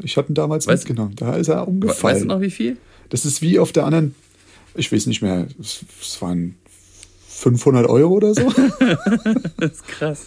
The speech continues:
Speaker 2: ja. Bauschutt, was kostet Bauschutt?
Speaker 1: Letztens
Speaker 2: Hundert?
Speaker 1: war auch
Speaker 2: Achtzig?
Speaker 1: Wenn, wenn's hochkommt,
Speaker 2: Ja.
Speaker 1: glaub,
Speaker 2: Siebzig,
Speaker 1: ne?
Speaker 2: achtzig Euro oder so, ne?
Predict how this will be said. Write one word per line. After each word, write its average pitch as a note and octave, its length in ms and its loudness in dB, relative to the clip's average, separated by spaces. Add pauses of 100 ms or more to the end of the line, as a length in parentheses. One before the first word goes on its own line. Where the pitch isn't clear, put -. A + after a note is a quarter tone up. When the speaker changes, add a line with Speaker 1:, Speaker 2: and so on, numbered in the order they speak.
Speaker 2:
ja. C3+ 100 -6 (440)
Bauschutt, C#3 360 0
was A2+ 120 -2
kostet A2 220 -6
Bauschutt? C3+ 380 -2
Speaker 1:
Letztens A2+ 300 4
Speaker 2:
Hundert? G3+ 40 2
Speaker 1:
war D3+ 120 4
auch G#3 200 2 (960)
Speaker 2:
Achtzig? - 460 -10 (380)
Speaker 1:
Wenn, F#2+ 320 -6
wenn's - 360 -8
hochkommt, G2 440 0
Speaker 2:
Ja. - 60 -20 (500)
Speaker 1:
glaub, - 260 -8
Speaker 2:
Siebzig, G#2+ 200 -4
Speaker 1:
ne? - 60 -12
Speaker 2:
achtzig - 260 -18
Euro G2 200 -10
oder F2+ 140 -10
so, F#2 160 -10
ne? G#2 160 -12